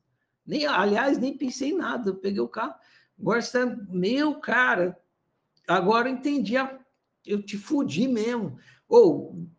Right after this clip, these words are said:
tô de volta o seu carro e ainda a gente dá uma grana pra você encher o tanque e tal."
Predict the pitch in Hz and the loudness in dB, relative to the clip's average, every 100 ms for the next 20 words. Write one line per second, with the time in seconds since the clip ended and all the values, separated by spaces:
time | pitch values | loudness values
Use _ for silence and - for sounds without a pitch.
0 | _ _ _ 233 269 240 185 214 220 - | _ _ _ 2 4 2 4 4 4 4
1 | 202 196 185 233 262 262 240 226 233 233 | 2 4 2 4 2 2 2 4 4 4
2 | 226 226 208 196 208 226 208 185 202 226 | 0 -2 -4 0 0 0 0 2 2 -2
3 | 240 - 202 190 196 180 - 170 226 240 | -4 -4 -4 0 0 0 0 -4 -4 -8
4 | - 143 165 214 240 214 | -12 -8 -4 -4 -4 -8